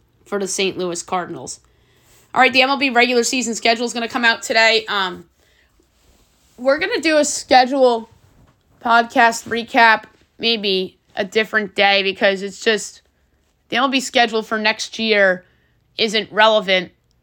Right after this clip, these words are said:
until after the offseason because of, like, players changing teams and whatnot.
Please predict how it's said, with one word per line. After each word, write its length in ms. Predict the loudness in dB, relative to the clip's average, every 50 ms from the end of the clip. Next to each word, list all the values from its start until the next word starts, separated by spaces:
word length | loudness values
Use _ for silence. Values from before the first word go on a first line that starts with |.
| _ _ _ _ -6
until 380 | -6 -6 -6 -2 0 2 4
after 440 | 4 4 2 0 -2 -2 -2 -2 -2
the 180 | -2 -4 -2 2
offseason 840 | 4 4 4 4 0 -6 -10 -8 -8 -8 -8 -8 -12 -12 -14 -12 -8
because 680 | -8 -8 -6 -2 2 2 2 2 0 -4 -6 -10 -10
of, 240 | -4 -4 -4 -2 -2
like, 360 | -4 -4 -4 -6 _ _ _
players 320 | -2 0 0 0 0 -4
changing 360 | -4 -4 -4 -4 -4 -6 -10
teams 320 | -10 -8 -8 -8 -8 -6 -8
and 120 | -6 -4
whatnot. 520 | -2 -4 -4 -2 -2 0 2 2 2 0